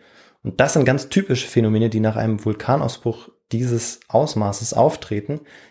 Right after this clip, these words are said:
wie alle wissen, die auch die Folge zum Tambora gehört haben, der übrigens noch mal ein bisschen explosiver war. Also von der Explosivität her reiht man diesen Ausbruch jetzt etwa zwischen dem des Krakatau, worüber wir ja auch schon, äh, eine Folge gemacht haben,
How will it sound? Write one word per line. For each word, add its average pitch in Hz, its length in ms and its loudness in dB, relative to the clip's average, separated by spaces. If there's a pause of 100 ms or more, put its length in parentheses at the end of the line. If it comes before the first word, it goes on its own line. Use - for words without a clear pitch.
wie 143 240 4
alle 160 300 4
wissen, 139 400 0
die 139 220 -4
auch 139 120 -4
die 131 100 -6
Folge 123 320 -2
zum 127 300 -6
Tambora 120 480 0
gehört 90 420 -6
haben, 107 220 -8 (680)
der 139 140 4
übrigens 160 300 0
noch 143 120 2
mal 147 120 2
ein 143 60 0
bisschen 139 240 -4
explosiver 113 680 0
war. 101 320 -2 (440)
Also 120 180 2
von 151 140 4
der 143 80 4
Explosivität 127 800 0
her 101 160 0
reiht 107 180 -2
man 110 360 -2
diesen 143 260 0
Ausbruch 123 320 -2
jetzt 117 140 -2
etwa 120 240 0
zwischen 113 320 -4
dem 113 160 4
des 104 180 -2
Krakatau, 143 720 -2 (220)
worüber 98 320 0
wir 95 80 4
ja 92 140 4
auch 104 120 -2
schon, 143 300 -2
äh, 143 40 -8
eine 127 300 0
Folge 135 240 0
gemacht 143 280 -2
haben, 143 180 4